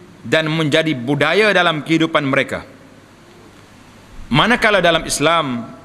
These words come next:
telah dijadikan baum-, bagi kaum lelaki kehidupan mereka tersendiri dan bagi kaum wanita juga kehidupan mereka sendiri.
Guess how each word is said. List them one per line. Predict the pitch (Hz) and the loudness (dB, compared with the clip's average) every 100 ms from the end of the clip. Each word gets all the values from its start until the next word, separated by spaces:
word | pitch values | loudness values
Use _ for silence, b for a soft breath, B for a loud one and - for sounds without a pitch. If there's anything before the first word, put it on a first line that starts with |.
| - - - - - - | -20 -20 -20 -20 -20 -4
telah | 143 170 | 0 2
dijadikan | 165 156 151 170 208 190 160 | 2 0 0 0 -2 -2 0
baum-, | 156 156 - - | 0 -2 -8 -4
bagi | 147 156 139 | -4 -2 -2
kaum | 175 190 | 0 0
lelaki | 165 156 143 180 156 | 0 -2 -2 -4 -4
kehidupan | - 147 156 156 151 | -2 -2 0 0 0
mereka | 139 143 - 123 | 0 -2 -2 -2
tersendiri | 127 135 131 143 175 151 - B B B B - | -2 -2 0 0 0 -4 -12 B B B B -2
dan | 143 | 0
bagi | 131 139 139 | 0 0 0
kaum | 135 139 | 0 0
wanita | 131 139 143 139 | 0 -2 0 -2
juga | 120 120 131 | -2 0 0
kehidupan | - 123 131 123 | 0 0 0 0
mereka | 117 113 113 110 | 0 0 0 -4
sendiri. | - 95 87 | -6 -6 -6